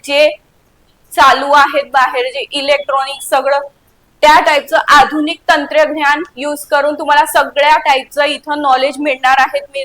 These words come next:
विद्यार्थी मित्रांनो. सातवं आहे सर्वांगीण विकासासाठी सुविधा. म्हणजेच इथं फक्त अभ्यास नाही, तर तुमचे जे बाकीच्या, अ, बाकीच्या जे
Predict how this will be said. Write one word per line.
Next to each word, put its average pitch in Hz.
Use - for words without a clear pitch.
विद्यार्थी 254
मित्रांनो. 220
सातवं 277
आहे 294
सर्वांगीण 285
विकासासाठी 285
सुविधा. 277
म्हणजेच 294
इथं 311
फक्त -
अभ्यास 294
नाही, 320
तर 302
तुमचे 302
जे 294
बाकीच्या, 294
अ, 262
बाकीच्या 294
जे 285